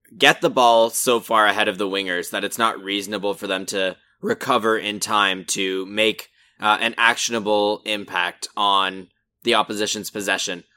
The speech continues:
What that means is that now you have an opposition fullback who's in a position where they can play out of pressure and into midfield,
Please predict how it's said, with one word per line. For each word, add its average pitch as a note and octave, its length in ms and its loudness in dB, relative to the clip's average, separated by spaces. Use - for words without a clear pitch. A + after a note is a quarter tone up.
What B2 160 -2
that C3 140 0
means A#2+ 300 -4
is G#2 120 -8
that F#2+ 260 0
now A2+ 520 2
you A2+ 300 -2
have G#2 560 4
an A#2 100 -4
opposition G#2+ 480 0
fullback C3+ 460 2
who's A2 160 -4
in A2+ 80 -2
a G#2+ 60 -6
position G#2 420 -6
where G2 140 -2
they F#2+ 120 0
can F#2+ 200 -10
play A#2 340 0
out A2+ 200 0
of G#2 120 -6
pressure G#2+ 380 -4
and G2 160 -6
into A2 340 -8
midfield, F#2+ 640 -6